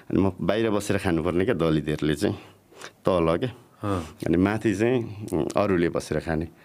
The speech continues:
Speaker 1: अनि म त तल बसेर खान्थेँ। म त एक दिन चाहिँको कुरा हो, म बिर्सेछु क्या। सिधै गएर माथि चढेँ। म त अब त्यो, त्यो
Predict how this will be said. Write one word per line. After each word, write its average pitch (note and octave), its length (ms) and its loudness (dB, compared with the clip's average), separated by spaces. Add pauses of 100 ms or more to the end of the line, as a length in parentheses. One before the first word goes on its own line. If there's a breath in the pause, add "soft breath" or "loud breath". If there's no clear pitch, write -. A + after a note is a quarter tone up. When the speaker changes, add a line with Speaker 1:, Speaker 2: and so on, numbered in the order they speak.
(340 loud breath)
Speaker 1:
अनि D#2+ 160 2
म F#2+ 240 2
त A#2 80 -4
तल A#2 280 0
बसेर C#3+ 300 0
खान्थेँ। G2+ 360 0 (300 loud breath)
म G#2 160 4
त A#2 300 2 (540 loud breath)
एक B2 120 2
दिन C#3 160 4
चाहिँको B2+ 300 0
कुरा A2+ 300 2
हो, A#2+ 120 4
म G#2+ 160 2
बिर्सेछु F#2 580 2
क्या। B2+ 120 0 (640 loud breath)
सिधै D3 300 2
गएर C3+ 180 4
माथि A#2 320 2
चढेँ। G2 320 0 (220)
म G2 160 2
त F#2 40 0
अब F2 360 2
त्यो, F2+ 100 2
त्यो - 580 -12